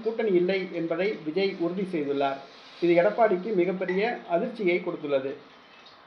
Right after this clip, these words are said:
அதிமுக, பா ஜ க, தமிழக வெற்றி கழகம் ஆகியவை இணைந்தால் உறுதியாக ஆட்சியை பிடித்துவிடலாம் என்று எடப்பாடி கனவு கண்டார்.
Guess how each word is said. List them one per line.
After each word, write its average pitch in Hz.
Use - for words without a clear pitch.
அதிமுக, 269
பா 190
ஜ 220
க, 226
தமிழக 220
வெற்றி 180
கழகம் 202
ஆகியவை 185
இணைந்தால் 190
உறுதியாக 214
ஆட்சியை 180
பிடித்துவிடலாம் 185
என்று 180
எடப்பாடி 185
கனவு 175
கண்டார். 156